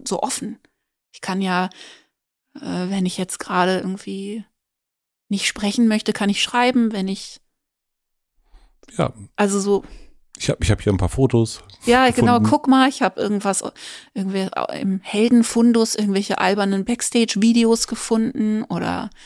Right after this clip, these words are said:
Speaker 1: kann die Leute um ihre Meinung fragen, kann irgendwelchen Austausch machen tatsächlich, ne, dass ich irgendwie frage.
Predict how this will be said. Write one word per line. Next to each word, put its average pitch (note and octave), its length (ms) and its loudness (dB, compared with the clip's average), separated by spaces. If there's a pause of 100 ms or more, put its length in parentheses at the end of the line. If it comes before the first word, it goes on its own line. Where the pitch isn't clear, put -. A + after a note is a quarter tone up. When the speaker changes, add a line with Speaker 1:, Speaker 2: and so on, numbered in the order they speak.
(800)
Speaker 1:
kann F3+ 140 -2
die F3+ 100 6
Leute F3 260 2
um D#3 60 0
ihre D3+ 140 -2
Meinung A#3+ 380 4
fragen, G#3+ 680 -2
kann F3 180 -4
irgendwelchen F3 360 -4
Austausch G#3 720 0
machen G3+ 380 -2
tatsächlich, G3 680 -6
ne, C4 180 6
dass A#3+ 180 -4
ich G3+ 120 -16
irgendwie G3 260 -8
frage. G#3 500 -10